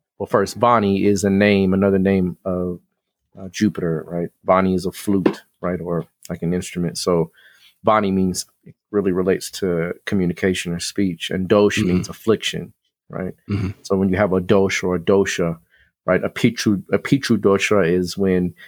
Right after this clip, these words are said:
Speaker 1: you have an affliction from the fathers, right? Or a curse from the fathers. Um, uh, you know, you have, uh, you can have guru dosha, right? Where you have an affliction from the guru, so,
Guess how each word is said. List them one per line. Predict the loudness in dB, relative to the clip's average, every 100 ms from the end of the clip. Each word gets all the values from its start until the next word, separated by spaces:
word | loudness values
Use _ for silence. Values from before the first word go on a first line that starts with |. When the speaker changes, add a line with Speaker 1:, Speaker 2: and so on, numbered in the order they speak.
| _ -2
Speaker 1:
you | 0
have |
an | 0
affliction | 0 0 0 0 -2 -2
from | -2 0
the | 0
fathers, | 2 2 2 0 -6 -12 -6
right? | -4
Or | -4 -4
a |
curse | -2 0 0
from | 0 -4
the | 0
fathers. | 2 2 2 -6 -14 -20 _ _ _ _ _
Um, | -4 -2 -2 -2 -6 -8 _ _ _ _ _ -14 -12 -8
uh, | -6 -4 -6 -6 -6 -8
you | -6
know, | -4
you | 0 2
have, | 2 -2 _
uh, | 0 2 2 2 0 -2
you | 0
can | 0
have | 2 2 2
guru | 2 4 4 2
dosha, | 0 0 -2 -8 -6
right? | 0 0 0 _
Where | 0 2 2
you | 0 -2
have | -2 0
an | 0
affliction | -2 -2 -2 -2 -6
from | -4 -4
the |
guru, | -2 -2 -2 -2
so, | -4 0 -2